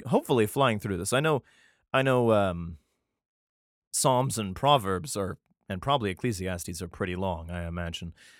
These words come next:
But, uh, a couple more of these are probably, you know, not terribly long, you know? Um, so there you have it. That's where we're at.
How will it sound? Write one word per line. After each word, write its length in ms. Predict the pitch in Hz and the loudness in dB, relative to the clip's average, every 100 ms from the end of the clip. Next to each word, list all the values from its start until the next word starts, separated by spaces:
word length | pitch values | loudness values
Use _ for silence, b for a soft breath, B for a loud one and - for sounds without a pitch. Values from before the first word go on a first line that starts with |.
| b | b
But, 200 | - 165 | 2 4
uh, 220 | 170 165 165 | 6 6 4
a 100 | 180 | 2
couple 300 | 247 240 214 | 2 2 4
more 220 | 220 220 | 6 4
of 60 | 214 | 6
these 260 | 214 196 | 4 4
are 140 | 196 180 | 2 2
probably, 440 | 202 190 190 180 160 | 4 4 4 0 0
you 120 | 180 | -2
know, 140 | 170 165 | -2 0
not 300 | 165 165 165 _ _ | 0 0 -2 _ _
terribly 540 | - 156 151 143 143 131 _ _ | -2 0 2 0 -2 -4 _ _
long, 540 | 165 165 160 92 143 - _ _ _ - | -8 -4 -4 -4 -8 -14 _ _ _ -6
you 80 | 117 | -2
know? 180 | 107 110 _ _ _ _ - | -2 -4 _ _ _ _ -2
Um, 540 | 127 135 135 135 131 - _ _ _ _ _ _ _ _ - | 4 6 6 4 0 -8 _ _ _ _ _ _ _ _ -16
so 200 | - 135 | -8 -2
there 120 | 123 | 0
you 140 | 117 107 | 0 0
have 260 | 110 95 | -2 -6
it. 140 | - - _ _ _ _ _ _ | -10 -16 _ _ _ _ _ _
That's 160 | 117 - | -10 -6
where 80 | 113 | -2
we're 220 | 110 107 | -2 -2
at. 260 | 98 135 | -4 -8